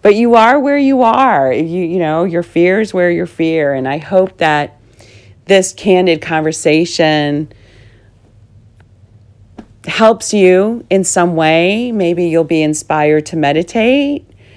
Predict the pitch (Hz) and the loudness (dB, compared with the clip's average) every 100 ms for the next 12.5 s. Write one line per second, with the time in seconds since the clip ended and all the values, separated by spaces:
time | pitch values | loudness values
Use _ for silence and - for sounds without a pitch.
0 | - - - 165 165 160 156 151 151 151 | -20 -12 -2 2 2 0 0 0 0 -2
1 | 147 139 - - 147 - - 147 147 147 | 0 -2 -4 -6 -6 -6 -4 0 2 2
2 | 143 139 139 - - - 147 135 131 127 | 0 -2 -4 -10 -12 -6 -2 -2 -4 -6
3 | 127 143 - - - - - - _ _ | -8 -10 -16 -20 -20 -20 -20 -20 _ _
4 | - _ - - 147 170 185 - 196 - | -20 _ -20 -8 2 4 4 0 -6 -2
5 | 190 202 202 196 196 185 196 - 208 202 | -4 -2 -2 -2 -2 -2 -2 -4 -4 -4
6 | 226 240 156 139 131 127 123 - - - | -4 -6 -2 -2 0 0 -2 -8 -16 -20
7 | - - - _ - - 156 147 180 190 | -20 -20 -20 _ -20 -12 -8 -4 -2 0
8 | 196 208 196 - - _ _ _ 160 190 | -2 -4 -8 -14 -18 _ _ _ -2 0
9 | - 185 180 175 175 185 185 185 180 185 | 2 0 2 4 4 2 0 0 0 -4
10 | - _ - _ _ - - _ _ - | -12 _ -20 _ _ -20 -20 _ _ -20
11 | - 160 170 175 185 160 151 156 147 170 | -4 2 4 2 2 0 2 2 4 2
12 | 202 254 277 302 | 2 0 0 -4